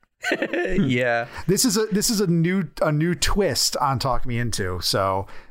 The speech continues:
Speaker 2: th-, this is interesting. Dan,
Speaker 1: Oh,
Speaker 2: Dan's
Speaker 1: don't
Speaker 2: already
Speaker 1: forget,
Speaker 2: a
Speaker 1: we
Speaker 2: no.
Speaker 1: have, we do have the comic and we have the movie.
Speaker 2: That's what
Speaker 1: So,
Speaker 2: I'm saying.
Speaker 1: uh,
Speaker 2: So if I
Speaker 1: yeah.
Speaker 2: read that and watch this movie and I hate it, you could sway me to a no.
Speaker 1: Yeah.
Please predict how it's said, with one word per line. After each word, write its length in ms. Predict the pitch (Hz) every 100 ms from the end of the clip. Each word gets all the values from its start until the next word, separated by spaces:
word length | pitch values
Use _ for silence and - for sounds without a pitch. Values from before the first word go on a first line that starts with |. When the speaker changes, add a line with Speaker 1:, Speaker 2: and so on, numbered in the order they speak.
| -
Speaker 2:
th-, 160 | 127 151
this 240 | 135 147
is 120 | 160 147
interesting. 560 | 147 131 110 - 113
Dan, 360 | 101 165 240 190
Speaker 1:
Oh, 80 | 185
Speaker 2:
Dan's 220 | 180 165
Speaker 1:
don't 80 | 196
Speaker 2:
already 100 | 175
Speaker 1:
forget, 80 | 139
Speaker 2:
a 20 |
Speaker 1:
we 80 | 135
Speaker 2:
no. 60 | 131
Speaker 1:
have, 340 | 151 139 120 - -
we 140 | 135
do 200 | 131 170
have 240 | 180 151
the 80 | 120
comic 520 | - 123 120 98 95 -
and 260 | 113 117
we 100 | 107
have 260 | 107 104 92
the 80 | 92
movie. 540 | 98 98 85 82 82 - -
Speaker 2:
That's 200 | 160 214
what 80 | 226
Speaker 1:
So, 40 |
Speaker 2:
I'm 80 | 180
saying. 340 | - 226 196 139
Speaker 1:
uh, 40 |
Speaker 2:
So 220 | 175 160
if 180 | 180 143
I 140 | 175 196
Speaker 1:
yeah. 60 | 147
Speaker 2:
read 180 | 180 185
that 180 | 180
and 120 | 139 139
watch 200 | 151 -
this 160 | 123
movie 400 | 139 147 135 110
and 100 | 107
I 160 | 127 135
hate 300 | 98 127 143
it, 160 | 156 -
you 380 | 101 156 175
could 300 | 170 277 294
sway 360 | - - 196 240
me 140 | 226 196
to 220 | 170 156
a 60 | 135
no. 400 | 143 120 90 - - - - - - -
Speaker 1:
Yeah. 380 | 92 90 78 78